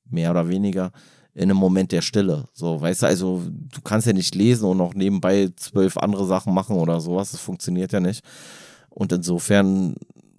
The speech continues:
ich hab's nicht unbedingt gebraucht. Also die Erkenntnisse aus dem Buch hatte ich schon vorher. Aber trotzdem ist es vielleicht für die Leute gut, wo man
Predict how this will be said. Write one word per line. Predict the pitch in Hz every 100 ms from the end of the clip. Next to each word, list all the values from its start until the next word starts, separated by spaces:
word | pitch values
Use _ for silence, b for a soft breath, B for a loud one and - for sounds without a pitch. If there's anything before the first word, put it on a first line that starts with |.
| _ _ _ _ _ _
ich | 123 120
hab's | 131 127 120
nicht | 113 107
unbedingt | 113 107 98
gebraucht. | 95 85 123 139
Also | - 95
die | 95 95
Erkenntnisse | 98 127 82 117 110
aus | 73 104
dem | 104 90
Buch | 120 -
hatte | 113 131
ich | 120
schon | - 95
vorher. | - 107 143 147 156 175 _ _ _ _ _ _ _ _ _ 98
Aber | 101 101 101 98 - - _ _ _ -
trotzdem | 117 113 127 107
ist | 107
es | 104
vielleicht | 104 98 98 -
für | 92
die | 85 110
Leute | 110 104 107
gut, | 98 104 -
wo | 95
man | 95 92 87